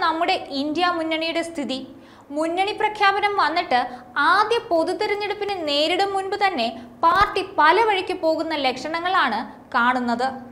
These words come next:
മമത വരുമ്പോൾ ആപ്പ് പോകും, ആർ ജെ ഡി വരുമ്പോൾ മറ്റൊരു കക്ഷി പോകും. ഇങ്ങനെ വന്നും പോയും വന്നും പോയും വോൾട്ടേജ് ഇല്ലാതെ നിൽക്കുന്ന ഇന്ത്യ മുന്നണിക്ക് മുന്നിലെ പുതിയ പ്രതിസന്ധി ജെ ഡി യു നേതാവും ബീഹാർ മുഖ്യമന്ത്രിയുമായ നിതീഷ് കുമാറാണ്.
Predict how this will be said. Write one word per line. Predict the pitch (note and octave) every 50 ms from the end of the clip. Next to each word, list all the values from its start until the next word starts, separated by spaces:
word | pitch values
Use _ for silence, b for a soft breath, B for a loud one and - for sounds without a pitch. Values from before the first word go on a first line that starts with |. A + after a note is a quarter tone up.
| B B B C4+ C#4+
മമത | C#4+ D4 D4+ E4 F4 G#4 G#4 G4+
വരുമ്പോൾ | G4 F#4+ F#4+ F#4 G4 G4 G4 F4 D4 C4+ C#4+
ആപ്പ് | D4 - F4+ F4 C#4+
പോകും, | C#4+ B3+ A#3 G#3+ G#3 G#3 - - B B B B B B B3 C4+
ആർ | D4+ E4 - D4+
ജെ | G4 G4 G#4
ഡി | G#4+ G4
വരുമ്പോൾ | G4+ G4 F#4+ F#4 G4+ G4+ F#4+ E4 D4+ D4
മറ്റൊരു | C#4+ C#4 C#4 - F4 F#4 G4+ G4
കക്ഷി | E4 E4 - - E4 D4
പോകും. | C4+ A#3+ G#3 G3+ F#3+ - - - - B B B - F4+ G4
ഇങ്ങനെ | G#4+ A#4 A#4+ B4 B4 F4+ C#4
വന്നും | D4 D4 D4+ E4 F4+ G#4 A4+ A4+ A4
പോയും | A4+ G#4+ G#4 G#4 G#4+ G#4+ G4+ F4 E4+
വന്നും | D4+ D4+ D#4 D#4+ F#4 F#4+ F#4+ F#4+
പോയും | G4 F#4+ E4+ B3+ G#3+ A3+ - - B B B B B C4+
വോൾട്ടേജ് | D#4 E4 F4 F#4+ F#4 F#4 G#4 A4 A4 G4+ G#4+
ഇല്ലാതെ | G#4 G#4+ G4+ G#4 G#4 G4
നിൽക്കുന്ന | F#4+ F4 E4 F#4 F#4 F4+ F#4 F4+ F4+ F4+ - C4+ C4+
ഇന്ത്യ | C#4 D4+ D4 F4+ F4+ F#4 F#4
മുന്നണിക്ക് | F#4 F#4 F#4 F#4 F#4 F#4 E4+ F#4 F#4+ E4 D4
മുന്നിലെ | C#4+ C#4+ C#4+ D4+ D#4+ E4+ F4+ F4 F4 F4 -
പുതിയ | D#4+ C#4+ C#4+ C#4+ E4+ F#4 F4+
പ്രതിസന്ധി | F4 F4 D4+ C#4+ D#4+ - - F#4 E4+ D4+ B3 G#3+ C4 - B B B B B A#3 A3 C4+
ജെ | D#4+ E4 F4+ F#4+ F#4
ഡി | G#4+ G#4
യു | G#4+ G#4+ G4+
നേതാവും | F#4+ F#4 F4 F#4 F#4 F#4 F#4 F4+ D#4 A#3+ B3+
ബീഹാർ | C#4 D4 D#4+ D4+ F4 F4+ F4+ F4+
മുഖ്യമന്ത്രിയുമായ | F4 E4+ - F#4 F4 F4+ F4 F4 F4 F4 F4 F4 F4 E4+ E4+ E4+ D#4 C4+
നിതീഷ് | B3 B3 B3 C#4+ D#4+ D#4 - -
കുമാറാണ്. | E4 D#4 D4+ D4 D4 D4 D4 C#4 C#4